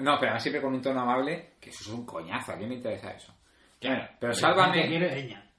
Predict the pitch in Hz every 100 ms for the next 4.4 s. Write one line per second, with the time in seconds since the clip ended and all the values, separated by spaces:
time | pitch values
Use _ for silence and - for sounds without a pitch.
0 | _ - 135 147 143 147 - - 117 131
1 | 151 151 131 - - 101 120 - - _
2 | _ _ _ _ - 95 104 92 98 131
3 | - 104 - _ - - 123 127 113 127
4 | 127 101 92